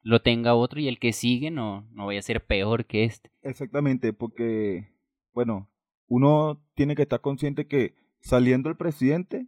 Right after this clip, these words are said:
Speaker 2: no se va a arreglar todo de un día para otro. Pues toca tiempo, pero en realidad todo lo que venezolano-, muchos venezolanos quieren es que salga el presidente,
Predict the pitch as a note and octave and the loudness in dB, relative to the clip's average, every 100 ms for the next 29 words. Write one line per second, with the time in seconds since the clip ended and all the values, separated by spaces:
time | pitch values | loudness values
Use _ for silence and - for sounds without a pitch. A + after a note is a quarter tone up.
0 | _ A#2+ A#2+ A2+ B2+ C3 C3+ C#3 C3 - | _ 2 4 6 4 4 2 0 0 0
1 | C3+ C3+ C3+ A#2+ B2 C3+ C3 A2 B2 - | 4 6 6 4 4 2 4 2 0 -4
2 | F2+ _ _ - G2 - _ _ _ _ | -18 _ _ -14 -14 -14 _ _ _ _
3 | - G#2+ - A2+ A#2 A#2 - _ _ _ | -6 -6 -2 0 0 -2 -10 _ _ _
4 | G#2+ A#2 C3 C3 B2+ B2+ B2 B2+ _ _ | 0 4 4 2 -2 -4 -4 -6 _ _
5 | _ - A#2 A#2+ A2+ B2 B2 B2 C#3+ - | _ -2 2 2 2 2 2 2 0 -4
6 | _ - E3+ F3 - C3+ A#2 G2 - _ | _ -8 -4 -4 -2 0 0 0 -6 _
7 | _ G#2+ A#2+ - A#2 A#2+ C3 B2+ D#3+ D#3+ | _ -2 0 0 0 0 0 2 0 0
8 | C#3+ C3+ A#2+ C3+ C#3+ D3 D3+ D3+ C#3+ A2+ | -2 -2 -4 -6 -6 -6 -4 -2 -2 -2
9 | - _ _ - A#2+ A#2+ C3+ C3+ - A#2 | -10 _ _ 2 4 4 0 -2 -2 -4
10 | - A2 C#3 C3 A2+ G2+ F#2+ | 0 -2 -2 -6 -4 -6 -8